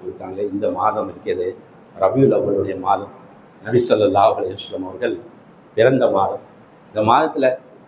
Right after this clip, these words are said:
நம்மளால இயன்ற அளவுக்கு நபி ஸல்லல்லாஹு அலைஹி வஸல்லமுடைய வரலாறுகளை படிக்கிறது. ஏன்னா, ஒரு மனிதர் மேல முஹப்பத் வரணும், பாசம் வரணும் அப்படின்னா அவரை பத்தி நம்ம தெரிஞ்சுக்கணும். அவங்க யாரு,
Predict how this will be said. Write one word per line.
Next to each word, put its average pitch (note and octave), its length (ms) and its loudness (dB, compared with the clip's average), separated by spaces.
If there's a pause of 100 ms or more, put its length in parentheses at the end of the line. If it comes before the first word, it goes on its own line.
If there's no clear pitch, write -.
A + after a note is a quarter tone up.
(240)
நம்மளால D#3 500 4
இயன்ற D#3 600 2
அளவுக்கு A#2 440 0
நபி B2+ 200 -10 (100)
ஸல்லல்லாஹு B2+ 380 2
அலைஹி G#2+ 160 2
வஸல்லமுடைய G2 460 -10
வரலாறுகளை B2 800 0 (160)
படிக்கிறது. A#2 500 -2 (1600)
ஏன்னா, A#2+ 260 4
ஒரு A2 100 4
மனிதர் C#3 320 4
மேல C3 180 0
முஹப்பத் A2+ 460 -2
வரணும், A2 380 -4
பாசம் G#2+ 460 0
வரணும் G#2+ 440 -8
அப்படின்னா F#2 240 -4 (640)
அவரை B2 360 4
பத்தி E3 220 4
நம்ம C#3+ 200 4
தெரிஞ்சுக்கணும். C#3 640 -2 (460)
அவங்க B2+ 280 2
யாரு, G#2+ 460 2